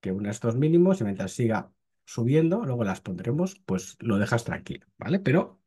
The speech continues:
tomar beneficios ahora mismo en un por diez no está mal, esperar a que ca-, a que caiga a la zona de cero cincuenta, cero cincuenta, cero cincuenta y cinco, volver a entrar y seguir con ello. Pero vamos, proyecto fantástico. Tiene que consolidarse el tema de los tokens,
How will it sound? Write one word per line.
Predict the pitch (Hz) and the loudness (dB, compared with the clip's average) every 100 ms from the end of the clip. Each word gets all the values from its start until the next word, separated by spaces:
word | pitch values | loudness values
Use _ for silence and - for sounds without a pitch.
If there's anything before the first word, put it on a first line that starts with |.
| _ _ | _ _
tomar | 131 160 | 4 6
beneficios | 156 131 190 190 208 196 - _ - - _ _ - | 6 6 4 4 4 2 -6 _ -20 -20 _ _ -2
ahora | 113 117 | 4 6
mismo | 113 107 | 6 4
en | 107 | 2
un | 131 | 2
por | 113 | 2
diez | 120 143 | 2 0
no | 123 | 0
está | 123 | 0
mal, | 131 214 | 2 2
esperar | 143 110 113 123 | 0 0 -2 -2
a | 104 117 | -4 -6
que | 120 | -8
ca-, | 117 - | -8 -6
a | - | -2
que | 120 117 | 0 2
caiga | 131 104 | 4 4
a | |
la | 95 90 | 2 2
zona | 135 104 | 2 2
de | 90 | 0
cero | - 120 | 0 0
cincuenta, | 117 110 156 185 220 240 240 _ _ _ _ _ _ | 0 0 0 2 2 -2 -6 _ _ _ _ _ _
cero | - - | -10 -8
cincuenta, | 107 147 131 113 | -2 -2 0 -2
cero | 110 | -2
cincuenta | 120 120 127 | -2 0 0
y | |
cinco, | 131 190 202 220 - - - _ - | 2 4 4 0 -2 -20 -20 _ -8
volver | 101 101 123 | -2 0 0
a | 127 | 0
entrar | 120 160 190 | 0 0 0
y | 127 | -2
seguir | - 95 110 | -4 -4 -4
con | 120 - | -6 -10
ello. | - _ _ | -12 _ _
Pero | 101 | -8
vamos, | 101 - _ _ _ | -8 -10 _ _ _
proyecto | 107 117 147 - 202 - _ - | 2 4 4 2 0 -2 _ -8
fantástico. | 98 98 107 - - - - - - - - - _ _ _ - | -4 -2 -2 -4 -12 -12 -16 -18 -20 -20 -20 -20 _ _ _ 0
Tiene | 131 127 | 4 4
que | 120 117 | 6 4
consolidarse | 117 117 117 117 123 - | 4 4 4 4 2 0
el | 113 | -2
tema | 120 117 110 | 0 0 0
de | 104 | 0
los | 101 101 - - | -4 -6 -12 -8
tokens, | - 160 208 247 254 - | 0 2 4 2 -2 -12